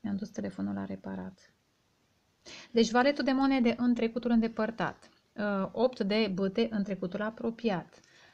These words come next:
În viitor, temperanța pe care am mai văzut-o, nevoia de vindecare, am vorbit despre vindecare și mai devreme. În prezent, în prezent, multă pasiune sau cineva, oh, oh, oh.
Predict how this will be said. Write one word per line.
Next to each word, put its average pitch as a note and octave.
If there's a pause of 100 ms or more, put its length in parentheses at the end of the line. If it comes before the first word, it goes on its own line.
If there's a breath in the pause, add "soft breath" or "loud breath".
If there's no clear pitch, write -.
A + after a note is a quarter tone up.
În A#3
viitor, A3+ (260)
temperanța B3
pe A3+
care G#3
am G#3
mai G#3
văzut-o, G#3+ (400)
nevoia G3
de A3+
vindecare, A3+
am G3+
vorbit G3
despre G3+
vindecare G3
și A3+
mai G#3+
devreme. G3+ (600 loud breath)
În B3+
prezent, C4+ (320)
în A3+
prezent, A3+
multă G#3
pasiune A3
sau A3
cineva, G3+
oh, A#3
oh, A#3+
oh. B3